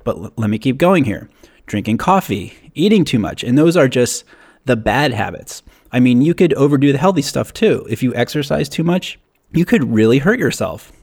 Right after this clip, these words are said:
So the point is that it doesn't matter whether something's good for you or bad for you. Overdoing anything is going to produce some bad results. So again,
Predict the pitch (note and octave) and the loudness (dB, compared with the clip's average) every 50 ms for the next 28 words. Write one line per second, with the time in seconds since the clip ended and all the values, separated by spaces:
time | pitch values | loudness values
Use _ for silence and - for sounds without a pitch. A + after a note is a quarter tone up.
0 | _ _ - - - E3 D3 D#3+ C#3 - F#3 G3 G#3+ F#3+ - C#3+ C3+ B2+ B2 B2 | _ _ -4 2 2 4 4 4 2 2 2 2 2 2 2 2 2 2 2 -2
1 | - - - _ _ _ _ _ - B2+ B2+ B2 - C#3 A#2+ B2 - D3+ D#3 D#3+ | -6 -12 -20 _ _ _ _ _ 0 0 2 2 2 0 -2 0 2 2 2 2
2 | G3 - - - B2 A#2+ B2 C3 A2+ G2+ G2 G2 A2+ A2 A2 A2 A2 - C3+ A2+ | 2 0 0 0 0 2 2 4 2 2 0 0 0 0 0 0 0 0 -2 -2
3 | - A#2+ A2 G2 G2+ G#2 G2 - B2+ B2 C3+ - - C3 C3 C3+ C3+ B2 A2 - | -2 -2 -2 -2 -4 -8 -4 0 0 0 0 0 -2 0 2 4 4 2 2 0
4 | - - - G#2 - - C3+ C#3 C#3 D3 D#3 D#3 - - - - - - - - | -2 -4 -6 -6 -6 -2 -2 0 0 0 -2 -4 -6 -10 -20 -20 -20 -12 -4 0
5 | C3+ D3+ D3 E3+ E3 D3+ D3+ D3 C#3 C3 B2 B2 A#2+ - - _ _ _ - C3+ | 2 4 4 4 4 4 4 4 4 4 2 0 -2 -4 -8 _ _ _ -4 -2
6 | D3+ F3+ F3+ C#3+ - A2 F2+ D#2 C2+ - - _ - - B2+ A#2+ B2 C3+ C3 B2+ | 0 0 0 0 -2 -4 -8 -8 -10 -16 -20 _ -8 -6 -4 -2 0 2 2 4
7 | B2 A#2+ A#2 A2 A2+ G#2+ G#2+ A2 G2+ G2 F#2+ - - - _ - - - A2+ G#2 | 4 2 2 0 -2 -2 -2 -2 -2 -2 -4 -6 -12 -16 _ -12 -6 -4 -2 -2
8 | G2+ G2+ F#2 E2 D#2+ - F#2+ G2 - G#2+ - A#1+ - - - - - - _ _ | -2 -2 -4 -6 -6 -6 -8 -8 -6 -6 -8 -8 -8 -14 -18 -20 -20 -20 _ _
9 | - - B2 A#2 B2 B2 C#3+ C3+ G#2 - - | -6 0 2 4 4 4 4 2 2 0 -4